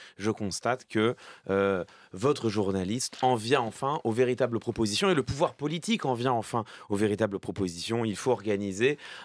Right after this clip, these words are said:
une convention citoyenne et un référendum, une convention citoyenne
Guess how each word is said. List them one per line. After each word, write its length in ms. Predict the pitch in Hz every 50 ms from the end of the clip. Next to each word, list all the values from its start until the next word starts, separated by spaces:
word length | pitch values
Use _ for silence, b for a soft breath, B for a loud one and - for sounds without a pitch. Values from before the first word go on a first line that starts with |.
| B _
une 180 | 147 175 196 180
convention 680 | - - 175 165 131 135 151 139 - - - 143 139
citoyenne 680 | 120 - - 110 - 123 117 120 120 151 190 214 202 160 B B B B B _
et 160 | 170 196 196
un 120 | 175 156 139
référendum, 760 | 131 135 127 - 127 123 117 123 123 131 170 214 226 226 196
une 100 | 156 143
convention 580 | - - 143 127 123 131 120 - - 147 139 127
citoyenne 540 | - - - - - 98 117 165 185 175